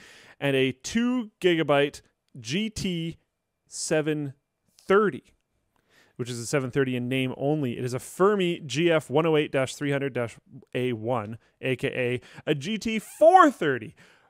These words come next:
Ooh, that wasn't even a good card when it came out. Um, was that literally the card? No,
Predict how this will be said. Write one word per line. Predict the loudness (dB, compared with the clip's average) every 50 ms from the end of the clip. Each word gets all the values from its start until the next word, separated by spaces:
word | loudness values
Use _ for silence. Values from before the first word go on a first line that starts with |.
| _ _ _ _ _ _ _ _ _ _ _ _ _ _ _ _
Ooh, | 6 10 12 12 12 10 8 6
that | 2 2 4 4
wasn't | 4 2 2 2
even | 2 2 2
a | 2
good | 2 2 0 2
card | 2 0 0 2
when | 0 -4
it | -6 -6
came | -8 -8 -8
out. | -8 -10 -10 _ _ _ _ _ _ _ -2
Um, | 0 2 4 4 6 4 4 2 0 -2 -4
was | 4 8 8 8 8 6
that | 8 8 8 8 6 2
literally | 2 2 4 4 4 4 2 2 0
the | 0 -2 -2
card? | -4 -2 0 0 2 2 0 -2 -6 -8
No, | -6 -4 -2 -2 -2 -4 -6 -10